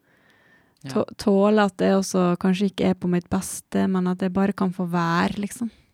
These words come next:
Speaker 1: Ja.
Speaker 2: At det går an også å komme hit og bare, man må ikke gjøre noe, man kan bare være, liksom.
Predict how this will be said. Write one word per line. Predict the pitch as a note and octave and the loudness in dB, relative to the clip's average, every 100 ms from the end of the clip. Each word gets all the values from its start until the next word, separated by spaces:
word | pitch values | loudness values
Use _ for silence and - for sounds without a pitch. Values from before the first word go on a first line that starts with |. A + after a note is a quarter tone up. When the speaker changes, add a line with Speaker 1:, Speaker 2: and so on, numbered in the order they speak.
| _ _ - | _ _ -12
Speaker 1:
Ja. | C3 - _ _ _ _ - | -12 -12 _ _ _ _ -6
Speaker 2:
At | A3 | -2
det | G#3+ G#3 | 0 2
går | G#3+ | 2
an | G#3+ | 2
også | G#3+ G3+ | -2 -4
å | |
komme | G3 F#3+ G3 | -2 0 0
hit | G3 - | -2 -2
og | F3+ | -2
bare, | F#3 F#3 F3+ F3 _ _ _ _ _ _ _ _ _ - | 0 2 0 -4 _ _ _ _ _ _ _ _ _ -2
man | G3+ | 2
må | G3+ G3+ F3+ F3+ | 4 4 2 0
ikke | - A3 | -2 -2
gjøre | G3+ | 0
noe, | F3+ F#3+ | -2 -4
man | G3 G3 | -6 -4
kan | G3+ | -4
bare | F#3+ G3 F#3 | -4 -4 -4
være, | F3+ F3 F3+ G3 | -4 -4 -4 -6
liksom. | G#3+ A#3+ | -8 -8